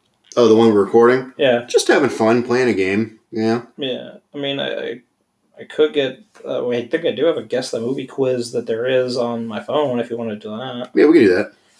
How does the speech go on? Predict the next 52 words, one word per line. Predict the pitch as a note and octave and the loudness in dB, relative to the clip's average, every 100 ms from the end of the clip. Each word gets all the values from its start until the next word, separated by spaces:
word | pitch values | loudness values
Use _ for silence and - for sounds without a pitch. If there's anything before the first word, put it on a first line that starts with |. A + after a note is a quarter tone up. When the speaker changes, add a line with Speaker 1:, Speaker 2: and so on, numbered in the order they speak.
| - | -2
Speaker 1:
You | F3+ | 2
know, | E3+ | 6
we're | G3+ | 4
just | G3 | 2
having | D#3 B2+ A2 | 0 2 0
fun | - F2+ | -2 -10
on | E2 | -10
this | E2+ - | -10 -10
one, | F2+ A2 | -6 -4
you | |
know, | A2+ A#2 | -2 -2
just | A2+ A2 - | -4 -8 -4
help | A#2+ - | -4 -2
pass | A2 G#2+ | -4 -4
the | G2 | -8
time | F#2 G2 F#2+ | -6 -4 -6
if | - | -8
you, | F#2+ F#2 F#2 | -4 -2 0
uh, | E2+ - - - _ _ _ _ _ - | -2 -6 -8 -14 _ _ _ _ _ -8
you | G2 | -6
Speaker 2:
Yeah, | G2 | -6
Speaker 1:
know. | - - | -8 -14
Speaker 2:
'cause, | - | -12
I | D3 | -8
mean, | D3 D3 C#3+ - _ - | -6 -6 -8 -12 _ -12
wh-, | C3+ C3+ | -8 -2
what | C#3 C#3+ | 2 4
else, | C#3 C#3 - - - | 4 0 -8 -12 -16
what | C3 B2 C#3+ - | -14 0 2 4
else | D3 D3 D3 | 2 2 -2
are | - | -8
you | B2 B2+ | -8 -6
going | B2+ A#2+ | -4 -6
to | B2 | -4
do? | A#2 A2 - - _ _ _ _ _ _ _ _ _ _ _ | -2 -2 -4 -18 _ _ _ _ _ _ _ _ _ _ _
I | B2+ | 0
mean, | A#2 A2+ A2+ | 4 4 2
Speaker 1:
Yeah. | A#2 _ _ - C#3 | -10 _ _ -2 2
Speaker 2:
everything's | C3 C3+ C#3+ C3 | 2 0 -2 2
open | C3 B2+ | 2 2
back | A#2 G#2+ B2 | 0 2 2
up. | A#2+ - _ _ _ _ | 0 -2 _ _ _ _
You | B2 | 2
don't | A#2+ B2 | 2 2
just | B2 | -2
have | C3 | -6
to | A2 | -4
sit | - B2 A#2+ | 0 2 0
at | A#2 | -2
home, | B2 A#2+ B2 B2 B2+ - _ _ _ _ _ _ _ | -2 0 0 -2 -4 -12 _ _ _ _ _ _ _
you | C3+ | -6
know, | B2+ A#2+ A#2+ A#2 A2+ | -2 0 0 -4 -8